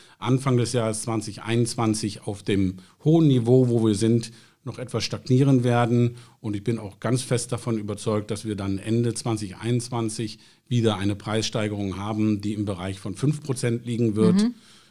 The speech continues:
Speaker 1: äh, um dann wieder in den Rhythmus hineinzukommen, dass wir zwischen fünf und zehn Prozent pro Jahr kriegen werden.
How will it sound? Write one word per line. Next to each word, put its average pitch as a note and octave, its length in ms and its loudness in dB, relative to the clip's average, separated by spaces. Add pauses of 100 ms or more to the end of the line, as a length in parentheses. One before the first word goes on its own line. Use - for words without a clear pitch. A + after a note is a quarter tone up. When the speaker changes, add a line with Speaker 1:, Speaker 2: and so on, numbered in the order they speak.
(140)
Speaker 1:
äh, C3+ 60 -4
um A2 360 0
dann B2+ 520 2
wieder C3+ 420 2
in A#2 160 0
den A2+ 380 4
Rhythmus A#2+ 420 -2
hineinzukommen, A2 1040 0
dass G2+ 240 -8
wir G2+ 80 -12
zwischen G#2 320 -12
fünf A2 260 -10
und G#2+ 140 -10
zehn G2+ 200 -10
Prozent G2 440 -12
pro - 140 -14
Jahr F2 200 -10
kriegen A#2 380 -2
werden. A#2 400 -2